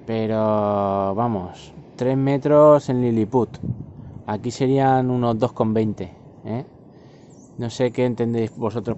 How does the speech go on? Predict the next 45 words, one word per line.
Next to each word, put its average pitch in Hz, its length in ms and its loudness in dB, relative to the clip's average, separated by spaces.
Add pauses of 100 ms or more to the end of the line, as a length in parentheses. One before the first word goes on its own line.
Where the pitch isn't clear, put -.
por 107 140 -4
metro, 113 340 -6
señores, 123 540 -4
¿eh? 127 260 -6
Pero, 107 440 0
o 95 60 -4
sea, 92 480 -8 (600)
esto 127 260 -4
no 123 80 0
es - 80 -8
un 117 120 -2
metro. 117 400 -4 (1700)
Así 117 320 -4
que 117 300 2
va 120 100 4
a - 20 4
tocar 139 260 4
cambiar 131 260 6
la 117 100 4
tela 120 180 2
otra 107 200 0
vez, 147 220 0
pero 110 140 -2
bueno, 101 300 -4
dejaré 107 420 -2
esta 113 280 -2
ahora 104 220 0
de 101 80 -2
momento, 107 580 -4 (840)
por 98 100 -6
si - 120 -8
acaso 101 380 -4
cae 104 120 -2
la 101 120 -2
del 98 120 -2
pulpo, 113 360 -2
que 104 80 -4
no 104 100 -4
se 107 120 -10
me 98 120 -4
moje 98 320 -4
ahí 98 320 -2
toda 101 160 -2
la 98 60 -4
mesa. 117 380 -8